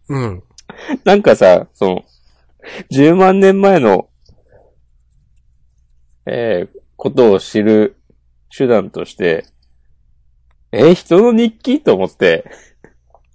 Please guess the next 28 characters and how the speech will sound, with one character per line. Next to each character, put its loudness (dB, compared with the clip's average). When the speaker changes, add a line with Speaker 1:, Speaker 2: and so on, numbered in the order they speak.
Speaker 1:
あ -12
あ。 -10
Speaker 2:
な 0
ん -2
か、 0
あ、 -10
そ -8
れ、 -4
も 0
う -2
出 -8
し -20
ち -4
ゃ 0
う -2
か -2
と -10
思 -12
っ -20
て。 -8
ま -2
あ、 -4
こ -4
の 0
日 -6
記 -6
も -4
さ 2